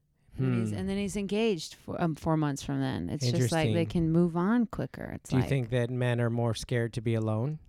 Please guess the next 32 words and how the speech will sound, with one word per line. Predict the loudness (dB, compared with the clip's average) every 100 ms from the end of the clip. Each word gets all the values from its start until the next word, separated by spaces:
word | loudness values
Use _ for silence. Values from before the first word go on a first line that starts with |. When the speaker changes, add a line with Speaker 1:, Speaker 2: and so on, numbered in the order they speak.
| -6
Speaker 1:
Yes. | -4 -4 -10 -16 -4 2 2 0 4 4 8
Speaker 2:
There | 6
you | 6
go. | 2 2
You | 4 2
hit | 4
that | 4 2 0
quick. | 2 4 4 2 -4
Speaker 1:
<laughs> | -8 -8 -2
Speaker 2:
You | 6
better | 6
expound | 6 6 6 6
on | 6
that | 6 6
thought. | 6 8 8 8 4 4 2 2 0 -2 -4 -8
Speaker 1:
<laughs> | _ _ _ _ _ _ _ _ _ 0
Speaker 2:
You, | 4 4
you | 4 4
genuinely | 4 4 4 2
think | 0 -2
that? | -2 -4
I, | -4
w-, | -2 -2
I, | -2 -2
I |
don't | 0 0
know. | -2 -4 -8 -14 -14 -2
Speaker 1:
N-, | 0 2
I | 4
mean, | 6 8 6
not | 6 4 4
all, | 4 4 2